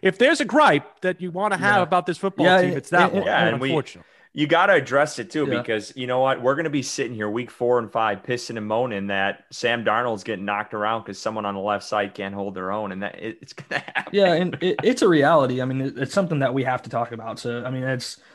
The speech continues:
Speaker 2: it's the most glaring need
Speaker 1: Yeah.
Speaker 2: on the team. So, I, absolutely. But,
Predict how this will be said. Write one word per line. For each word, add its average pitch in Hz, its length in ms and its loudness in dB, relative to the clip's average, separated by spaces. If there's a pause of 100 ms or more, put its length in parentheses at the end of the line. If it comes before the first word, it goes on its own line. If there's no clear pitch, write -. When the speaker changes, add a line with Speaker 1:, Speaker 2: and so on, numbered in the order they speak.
(180)
Speaker 2:
it's 143 160 -2
the 165 80 0
most 147 220 2
glaring 139 300 2
need 131 80 -2
Speaker 1:
Yeah. 123 80 0
Speaker 2:
on 120 60 -2
the 120 60 -2
team. 123 300 -4
So, 117 360 -4
I, 127 100 -2
absolutely. 120 580 -6
But, 117 320 -8